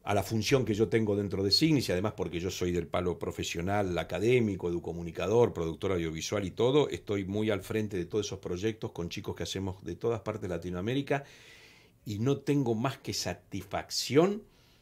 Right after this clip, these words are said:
y es la gratificación que me da la vida de decir, hay una juventud perfectamente consciente de, incluso de la adversidad, porque no es una esperanza basada,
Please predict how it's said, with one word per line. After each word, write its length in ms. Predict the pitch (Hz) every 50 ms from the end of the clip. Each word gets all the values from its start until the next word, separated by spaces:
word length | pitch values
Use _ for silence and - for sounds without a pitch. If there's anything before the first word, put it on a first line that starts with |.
| _ _ _ _ _ -
y 160 | - 92 98
es 60 | 101 98
la 140 | 95 92
gratificación 720 | 95 92 90 85 90 - 90 85 - 87 - - 139 135 117
que 100 | 117 92
me 80 | 92
da 140 | 95 107 107
la 100 | 98 92
vida 300 | 92 - 117 127 135 117
de 100 | 98 90
decir, 400 | 87 85 - - 107 107 - - - _
hay 360 | - 120 147 151 147 143 - - -
una 420 | 135 156 151 139 127 117 - - - _ -
juventud 840 | - - - 107 101 95 95 90 87 90 87 85 - - 160 170 214 - - - - - - - - _ _ _ _ _
perfectamente 1000 | - 107 95 98 - - - - 180 180 - - 120 104 117 139 143 135 110 107 90
consciente 880 | - 92 90 87 - - - 127 151 160 165 156 - 170 - - - - - _ _ -
de, 320 | 104 92 117 110 113 - -
incluso 800 | 127 120 117 113 110 95 - - 175 220 226 - - - 165 131
de 160 | 101 117 127 117
la 140 | 101 98 95
adversidad, 1080 | 82 92 90 101 185 233 233 226 170 - - - 101 90 98 127 131 135 160 - - - - - - - - - - - - -
porque 160 | 87 92 113
no 60 | 143
es 100 | 139 139
una 80 | 143 127
esperanza 420 | 131 127 117 127 135 123 - 131
basada, 600 | 110 107 101 - - 117 120 117 113 107 95 -